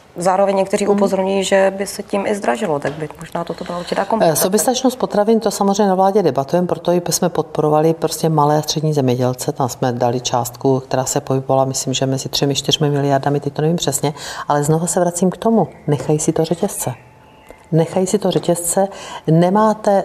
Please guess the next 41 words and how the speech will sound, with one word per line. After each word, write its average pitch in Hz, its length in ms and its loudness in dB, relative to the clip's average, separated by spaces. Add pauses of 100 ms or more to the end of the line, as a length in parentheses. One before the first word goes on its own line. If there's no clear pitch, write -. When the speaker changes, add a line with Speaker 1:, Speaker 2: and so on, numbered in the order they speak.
Speaker 2:
cenotvor-, 196 640 0
do 160 120 2
cenotvorby 190 600 0
nemůžete 160 640 2
mluvit, 127 480 0
pokud 160 260 0
se 151 100 0
nejedná 143 400 2
prostě - 360 -2
o 139 40 -4
skutečně 143 600 0
regulované 139 640 2 (360)
věci, 135 260 2
jako 135 200 0
je 147 80 2
voda 135 300 2
a - 20 -4
tak 143 180 -4
dále, 131 400 2
což - 220 -4
toto 151 300 -2
není. 131 300 0 (400)
A, 139 440 -4 (140)
eh, 139 260 4
nedostalo 165 460 2
by 135 80 -4
se - 60 -6
to 131 100 -4
k - 80 -6
občanovi. 120 460 -4
Takže 147 280 0
ten 151 240 0
výtěžek, 165 540 0
ten 143 180 0
dopad 175 280 0
do 156 60 -2
státního 156 420 0
rozpočtu - 420 -4
by 131 80 0
skončil 127 520 -2
prostě, - 440 -2